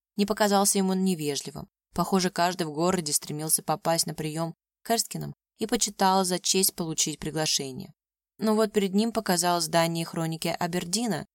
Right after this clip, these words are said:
и, припарковав машину, мужчина покинул салон, осмотрелся, а потом уверенным шагом направился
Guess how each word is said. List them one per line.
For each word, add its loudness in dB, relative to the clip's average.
и, 0
припарковав 2
машину, -2
мужчина 0
покинул -4
салон, 0
осмотрелся, 0
а 0
потом 2
уверенным 2
шагом 0
направился -4